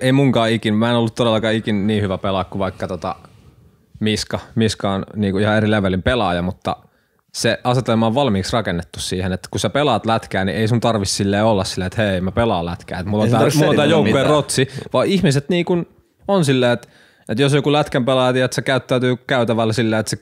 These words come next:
Speaker 1: kävelee vähän sun, tiedät, sä kolauttaa olkapäähän, niin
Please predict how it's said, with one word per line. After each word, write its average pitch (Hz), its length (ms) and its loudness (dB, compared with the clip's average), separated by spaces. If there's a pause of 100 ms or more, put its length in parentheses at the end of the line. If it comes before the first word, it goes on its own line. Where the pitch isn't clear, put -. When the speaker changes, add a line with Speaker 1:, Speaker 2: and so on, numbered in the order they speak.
Speaker 1:
kävelee 110 340 0
vähän 113 220 0
sun, 107 300 -4
tiedät, 107 220 -2
sä 110 160 -4 (280)
kolauttaa 113 440 2
olkapäähän, 101 580 2
niin 101 120 0